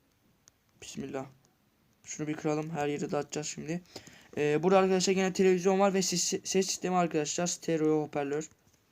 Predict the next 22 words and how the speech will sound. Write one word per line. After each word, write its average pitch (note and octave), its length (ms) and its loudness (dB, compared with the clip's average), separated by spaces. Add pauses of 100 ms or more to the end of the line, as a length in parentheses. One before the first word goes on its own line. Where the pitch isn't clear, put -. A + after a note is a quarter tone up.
(720)
Şuradan D3+ 360 -6
neredeydi? D#3 460 -4 (880)
Stereo. D#3+ 640 0 (1120)
Radyo E3+ 280 8
gibi D#3 220 6
bir D3+ 40 -8
şey E3 140 0
arkadaşlar. D#3 520 -2 (840)
Ee, C#3 440 2 (400)
şey D3 340 0 (600)
hoparlör E3 500 4
gibi D#3+ 260 0
de D#3 80 0
bir D3+ 80 -4
şey D3+ 160 0
herhalde. D3 400 -2 (500)
Burada G3 300 4
arkadaşlar F#3+ 600 4 (500)
şey F3 280 0
var. D#3+ 160 4
Ee, C#3+ 500 2 (320)
s-, - 180 -12